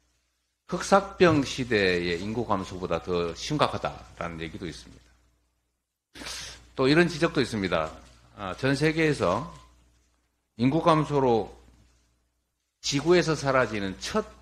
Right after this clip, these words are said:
국가가 되지 않겠냐, 이런 지적까지 있을 정도입니다. 정말로 악화 일로인 우리 사회 인구 위기를 둘러싸고, 어, 암울한 전망이 이어지고 있습니다.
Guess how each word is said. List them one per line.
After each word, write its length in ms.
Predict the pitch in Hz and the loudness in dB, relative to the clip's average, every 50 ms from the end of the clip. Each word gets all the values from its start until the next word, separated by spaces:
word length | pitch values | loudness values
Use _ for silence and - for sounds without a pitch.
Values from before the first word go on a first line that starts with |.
| - - | -10 -6
국가가 380 | - 117 - - 120 107 107 | -6 -4 0 0 0 0 0
되지 220 | 95 107 98 95 95 | 0 -2 -2 -2 -4
않겠냐, 460 | 80 82 80 - 85 78 78 76 73 71 71 - - - _ _ _ _ _ _ _ _ _ _ _ _ _ _ _ _ _ _ _ _ - - 98 | -4 -4 -6 -8 -10 -10 -10 -12 -14 -16 -20 -20 -20 -20 _ _ _ _ _ _ _ _ _ _ _ _ _ _ _ _ _ _ _ _ -20 -12 -8
이런 220 | 104 113 123 123 | -2 0 0 0
지적까지 520 | 120 - 113 107 113 107 - 107 101 95 90 | 0 -2 -4 -4 -4 -2 -2 -2 -2 -2 -4
있을 300 | 82 85 80 - - 92 | -8 -10 -10 -8 -8 -8
정도입니다. 500 | - - 85 82 87 80 80 78 76 - - - - - - _ _ _ - - - - - - _ _ _ _ _ _ _ _ _ _ _ _ _ _ _ _ _ _ _ _ _ _ _ _ _ | -8 -10 -10 -10 -10 -10 -10 -14 -16 -18 -20 -20 -20 -20 -20 _ _ _ -20 -20 -20 -20 -20 -20 _ _ _ _ _ _ _ _ _ _ _ _ _ _ _ _ _ _ _ _ _ _ _ _ _
정말로 300 | 110 117 120 123 120 113 | -4 -2 0 2 2 2
악화 260 | 117 123 - 139 135 | 2 2 2 0 0
일로인 500 | 127 131 127 131 135 127 117 110 113 120 | 0 0 0 0 0 0 0 0 -2 -2
우리 180 | 104 107 113 | -4 -4 -6
사회 380 | 113 107 113 110 110 110 107 101 | -6 -4 -2 -2 0 0 0 0
인구 360 | 95 101 107 110 110 117 117 123 | -2 -4 -4 -4 -4 -2 -2 -2
위기를 880 | 131 131 127 120 104 95 85 80 80 80 - _ _ - 98 98 92 | -2 -2 -2 -2 -2 -2 -2 -4 -8 -16 -20 _ _ -6 -6 -6 -6
둘러싸고, 540 | - 107 104 101 95 - 90 82 78 76 82 | -6 -6 -6 -6 -6 -4 -4 -6 -4 -6 -8
어, 680 | 98 131 139 - - - _ _ - 82 82 82 - - - | -10 -10 -12 -16 -20 -20 _ _ -20 -20 -20 -20 -18 -8 -2
암울한 720 | 85 101 110 117 123 117 113 95 87 95 110 127 135 135 135 - - - _ _ _ _ _ _ _ _ | 0 0 0 0 0 0 0 0 0 -2 -6 -10 -12 -16 -18 -20 -20 -20 _ _ _ _ _ _ _ _
전망이 480 | - 104 101 98 98 98 101 101 98 95 | -6 -4 -2 -2 -2 -2 -2 -4 -6 -6
이어지고 400 | 98 107 107 101 - - 98 90 | -6 -6 -6 -6 -8 -8 -8 -8
있습니다. 400 | 85 - - 80 76 76 76 | -8 -8 -12 -14 -14 -14 -16